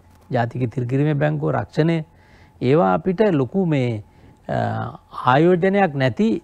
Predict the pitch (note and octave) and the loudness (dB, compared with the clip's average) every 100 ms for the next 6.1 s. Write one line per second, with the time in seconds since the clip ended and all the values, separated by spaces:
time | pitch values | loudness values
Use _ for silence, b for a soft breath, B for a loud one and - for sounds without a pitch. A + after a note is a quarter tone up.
0 | _ C3+ B2 C#3+ G3 F#3 F#3 F3+ G3+ - | _ 0 2 2 2 0 -2 0 -2 2
1 | G3 F#3+ - F3+ G3 G3 F3 F#3+ F#3+ F#3 | 0 0 -4 -2 2 2 0 -2 0 -2
2 | E3 E3 _ - - - D#3+ G#3+ - G3+ | -4 -10 _ -20 -20 -8 -2 -2 4 4
3 | E3 C3+ A#2 A#2+ G#2 A2+ A2 A#2+ G#2+ G#2 | 6 2 0 -4 -4 -4 -4 -4 -4 -6
4 | - b b b b C3+ E3 D3 D#3+ F#3+ | -12 b b b b -2 2 4 6 6
5 | G#3 G3+ D#3 G3+ G#3 - G3+ G3+ G3+ G#3 | 2 2 0 0 -2 2 4 4 0 -2